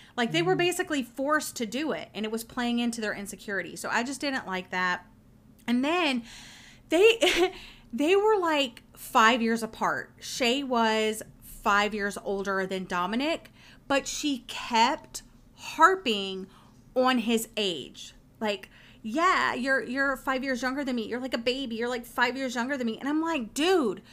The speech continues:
Speaker 1: you're both consenting adults, and, <laughs> like, get over it. Either if it bothers you, don't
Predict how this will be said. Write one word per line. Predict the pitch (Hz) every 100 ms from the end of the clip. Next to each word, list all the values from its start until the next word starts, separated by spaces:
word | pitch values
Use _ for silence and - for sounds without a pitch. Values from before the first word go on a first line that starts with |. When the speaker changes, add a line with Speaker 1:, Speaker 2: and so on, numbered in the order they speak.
| - -
Speaker 1:
you're | 277
both | 233 226 294 -
consenting | 370 - 294 269 254
adults, | 226 220 180 180 208 - - - - -
and, | - 233 220 208 208 - - - -
<laughs> | 247
like, | 285 269 254 247 277 220
get | 294 339
over | 359 381 233 185
it. | 165 -
Either | 247 262
if | 247 233
it | 254 208
bothers | 240 330 370 240
you, | 247 247 247 208 190
don't | 240 262 285